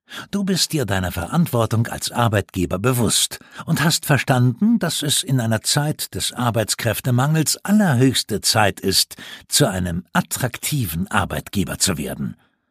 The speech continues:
Und wenn auch du dich als Top-Arbeitgeber in deiner Region positionieren möchtest,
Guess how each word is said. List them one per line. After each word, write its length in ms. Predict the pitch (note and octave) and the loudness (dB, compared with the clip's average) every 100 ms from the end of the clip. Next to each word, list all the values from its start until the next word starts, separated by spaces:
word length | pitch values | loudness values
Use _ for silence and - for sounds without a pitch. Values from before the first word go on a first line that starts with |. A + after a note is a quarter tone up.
| _ _ _ _ - - | _ _ _ _ -14 -2
Und 180 | D#3+ C3+ | 0 4
wenn 140 | F#3+ | 6
auch 160 | F3+ - | 6 2
du 240 | - D#3 | 0 0
dich 260 | F#3 G3+ - | 2 0 0
als 300 | G2 - - | -4 -2 -4
Top-Arbeitgeber 1160 | - C#3+ - A2+ A2 A2+ A2+ - A#2 G#2+ D3 - | 0 0 2 0 2 2 0 0 0 2 0 0
in 100 | F#2+ | 0
deiner 320 | F#2+ D#2+ E2 | 0 -2 -4
Region 480 | F2+ D#2 G2 A#2+ C3 | -4 -2 0 2 2
positionieren 800 | F#2+ F2 F#2 - F2+ D3 B2 G2+ | 0 -2 -2 -2 2 4 4 4
möchtest, 540 | A#2+ A#2+ - F#3 - | 2 0 -2 -4 -4